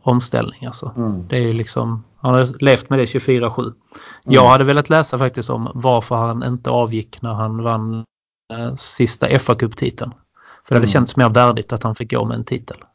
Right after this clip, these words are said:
Speaker 1: Men där
Speaker 2: Ja.
Speaker 1: han har ju säkert hur mycket anekdoter eller klenoder, som Anders Limpar säger om man följer er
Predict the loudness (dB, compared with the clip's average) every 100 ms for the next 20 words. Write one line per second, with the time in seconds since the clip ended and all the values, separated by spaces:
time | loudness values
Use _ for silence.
0 | _ -4 2 4 4 2 0 -2 -2 -10
1 | _ -20 -20 -20 _ 2 4 4 0 4
2 | 4 4 -2 _ _ _ _ _ _ _
3 | _ _ -20 _ _ 2 4 4 2 2
4 | 4 4 2 -2 0 0 0 2 2 2
5 | -2 -2 -2 -2 -4 -2 0 2 0 2
6 | 0 0 -2 -2 -4 -2 0 2 2 0